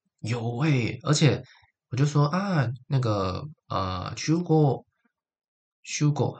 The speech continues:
中古还是中古？中-，中古，中古自転車買いたいです。就是我想要买，就是中古脚踏车。然后他就说，啊，店外停的这几台，就是我们目前店里面有的，总共有三台，一台太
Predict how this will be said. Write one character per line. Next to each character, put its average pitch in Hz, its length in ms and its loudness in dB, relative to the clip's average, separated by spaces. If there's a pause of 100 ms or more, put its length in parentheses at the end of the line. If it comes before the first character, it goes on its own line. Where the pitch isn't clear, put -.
中 - 180 -6
古 113 80 0
还 95 160 -4
是 92 120 -8
中 110 60 -14
古？ - 140 -20 (180)
中-， 127 480 -2
中 139 300 0
古， 123 380 0 (560)
中 131 260 2
古 127 160 2
自 127 100 -2
転 110 240 -2
車 92 120 -4 (340)
買 101 100 -6
い 101 60 -10
た 95 100 -8
い - 60 -10
で - 220 -20
す。 - 240 -14 (340)
就 113 100 -6
是 110 80 -4
我 98 80 -4
想 92 140 -4
要 92 120 0
买， 92 140 -6 (360)
就 - 100 -12
是 98 400 -10 (220)
中 107 200 -4
古 98 200 -4
脚 - 100 -6
踏 95 100 -4
车。 107 320 -2 (240)
然 104 100 -2
后 101 80 -2
他 - 20 -4
就 107 80 -2
说， 120 100 -2
啊， 208 220 -2
店 208 200 -2
外 170 140 4
停 107 180 -2
的 98 80 -2
这 - 120 -4
几 - 140 -8
台， - 260 -10
就 107 100 -6
是 110 80 -4
我 92 80 -4
们 90 100 -6
目 107 80 -2
前 98 260 -8
店 104 140 -2
里 87 60 -6
面 98 160 -4
有 80 100 -10 (120)
的， - 80 -12 (420)
总 - 100 2
共 175 120 6
有 156 40 8
三 160 220 2
台， 92 260 -2 (540)
一 202 100 -2
台 127 180 0
太 156 120 0